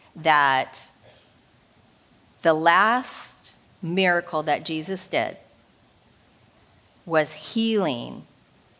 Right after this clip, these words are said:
one of his disciples' mistakes. And I was like, "Oh, that's good." Peter made a mistake, but the last miracle he did was fixing Peter's boo-boo.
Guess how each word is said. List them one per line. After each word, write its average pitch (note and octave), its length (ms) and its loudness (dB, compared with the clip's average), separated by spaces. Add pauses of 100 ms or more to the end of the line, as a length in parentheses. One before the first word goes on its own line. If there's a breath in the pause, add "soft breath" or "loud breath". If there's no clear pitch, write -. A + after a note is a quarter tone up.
(1160)
one E3 260 4
of D3 380 2 (180)
his D#3 240 -8
disciples' D3+ 640 -6
mistakes. - 600 -14 (1500)
And D3 100 -16
I C#3+ 80 -16
was D3 120 -18
like, - 240 -20
"Oh, B2+ 280 -14
that's - 280 -18
good." - 160 -20 (2500 soft breath)
Peter G#3+ 280 2
made G3+ 160 -2
a F#3+ 60 -2
mistake, F3+ 600 -8 (460)
but E3 140 0
the F3 80 -6
last F#3+ 580 -2 (380)
miracle F#3+ 380 -4
he E3+ 120 -6
did G3 360 -4 (920)
was E3 240 -6
fixing D#3+ 640 -8
Peter's D3 320 -10
boo-boo. A2+ 380 -10